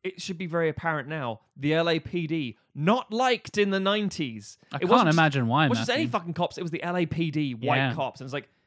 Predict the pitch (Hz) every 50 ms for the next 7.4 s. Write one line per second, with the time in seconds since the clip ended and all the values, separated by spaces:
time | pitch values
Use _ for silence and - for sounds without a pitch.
0 | _ _ _ _ _ _ _ - 135 143 170 196 214 208 185 151 160 139 180 175
1 | 156 - 185 175 175 160 - 151 143 147 143 131 139 131 131 120 139 135 131 127
2 | 127 131 131 123 113 156 156 139 - 131 123 120 123 123 117 - - - 127 120
3 | 107 131 120 117 120 120 120 117 - _ 110 110 117 117 120 139 147 139 127 120
4 | 113 107 110 110 110 110 107 104 - - _ - 120 120 120 117 113 110 107 -
5 | 139 139 139 131 127 127 127 123 - _ _ _ _ - 143 135 - - _ -
6 | 175 175 165 160 151 151 143 135 131 127 147 123 - - 139 139 123 120 - 151
7 | - - - 156 156 147 143 131